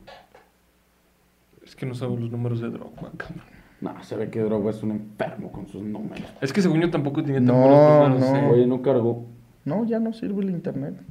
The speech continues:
Speaker 3: Ya, me rindo.
Speaker 1: Bueno. Kuni. Zlakun diez.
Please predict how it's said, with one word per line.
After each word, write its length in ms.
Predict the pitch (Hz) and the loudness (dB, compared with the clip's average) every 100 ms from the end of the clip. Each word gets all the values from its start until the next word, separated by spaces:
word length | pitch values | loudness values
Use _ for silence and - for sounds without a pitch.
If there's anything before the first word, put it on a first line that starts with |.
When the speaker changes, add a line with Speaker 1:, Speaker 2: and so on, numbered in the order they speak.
| - | -16
Speaker 3:
Ya, 180 | 160 185 - - | -14 -14 -20 -16
me 140 | 113 | -12
rindo. 380 | 117 127 131 - - - - - _ _ - - _ _ _ - - - - | -12 -10 -10 -12 -16 -20 -20 -20 _ _ -20 -20 _ _ _ -20 -20 -20 -4
Speaker 1:
Bueno. 280 | 139 135 127 - - - _ - - - | -2 0 -2 -10 -16 -20 _ -20 -20 2
Kuni. 600 | 226 240 233 202 139 - - - - - _ _ _ | 10 10 10 8 4 -2 -8 -16 -20 -20 _ _ _
Zlakun 640 | 147 151 196 208 202 202 190 | -4 4 6 6 6 6 6
diez. 420 | 165 135 - - | 4 2 0 -10